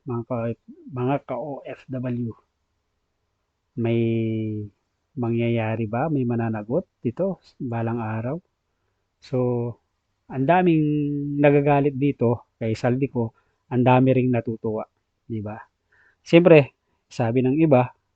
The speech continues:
oh, hindi raw totoo na si Saldico yan, baka A I daw lang yan. So, paano kung totoo yan, di ba? Yung akusasyon niya.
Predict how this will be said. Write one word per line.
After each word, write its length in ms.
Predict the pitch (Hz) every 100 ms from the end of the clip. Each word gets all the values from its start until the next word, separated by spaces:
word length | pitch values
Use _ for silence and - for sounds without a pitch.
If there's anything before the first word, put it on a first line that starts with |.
| _ _ _ _ _ _ -
oh, 640 | 120 117 113 113 110 110 -
hindi 300 | 135 131 127
raw 140 | 117
totoo 640 | 113 120 - 143 135 131 139
na 160 | 120
si 80 | 113
Saldico 480 | - 127 113 123 147
yan, 240 | 131 127
baka 480 | 117 113 117 104 104 - _ _ _ _ _ _ -
A 60 | 131 - 131
I 80 | 123
daw 140 | 117 127
lang 240 | 160 151
yan. 320 | 123 127 131 - _ _
So, 480 | - 117 117 117 - _ _ _ _ _ _ _ _ _ _
paano 320 | 180 185 165
kung 160 | 151 143
totoo 280 | 135 135 127
yan, 220 | 120 113 113 _ _
di 120 | -
ba? 160 | 110 110 110 _
Yung 120 | 139 135
akusasyon 540 | 120 123 127 - 127 113
niya. 180 | 113